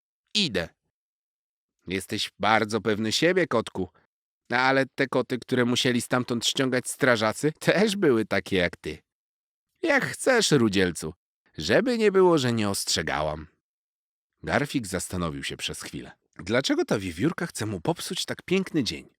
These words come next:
Skąd ona może wiedzieć, jak świetnie wspina się i schodzi z drzew taki kocur jak on? "Ech,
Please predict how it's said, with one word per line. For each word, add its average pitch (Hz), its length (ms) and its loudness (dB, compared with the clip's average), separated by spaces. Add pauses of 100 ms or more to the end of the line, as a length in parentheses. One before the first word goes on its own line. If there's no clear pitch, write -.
(480)
Skąd - 380 -6
ona 80 160 -8
może 80 240 -6
wiedzieć, 139 440 -4 (280)
jak 78 160 -6
świetnie 127 420 -2
wspina 104 440 -6
się 85 160 -4
i 85 80 -10
schodzi 104 360 -4
z 78 140 -8
drzew 92 280 -6
taki - 340 -12
kocur 101 420 -6
jak 82 260 -8
on? 69 260 -14 (680)
"Ech, - 500 -2